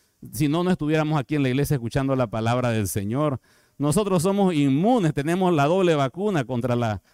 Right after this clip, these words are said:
vanagloria de la vida". ¿Usted cree que usted y yo nos libramos de la vanagloria de la vida?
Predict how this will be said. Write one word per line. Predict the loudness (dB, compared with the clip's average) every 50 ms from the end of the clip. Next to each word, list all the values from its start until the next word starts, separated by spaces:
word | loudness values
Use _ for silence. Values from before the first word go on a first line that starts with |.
| _ _ _ -8
vanagloria | -6 -4 -2 0 0 0 0 0 0 0 0 2 2 2
de | 2 0 0
la | 0 0 0
vida". | 0 0 0 0 0 -2 -2 -6 -8 _ _ _ _ _ _ _ _ _ _ _ _ -8
¿Usted | -6 -4 -4 -4
cree | -2 0 0 0 0 0
que | -2 -2
usted | -2 0 0 0
y | 0
yo | 2 0 0
nos | 0 0
libramos | 0 0 0 0 0 0 0 0 0
de | 0
la | 0 0
vanagloria | 0 0 -2 -2 -2 -2 -2 -2 -2 -2 -2
de | 0
la | -2 -2
vida? | -2 -2 -2 -2 -2 -4 -4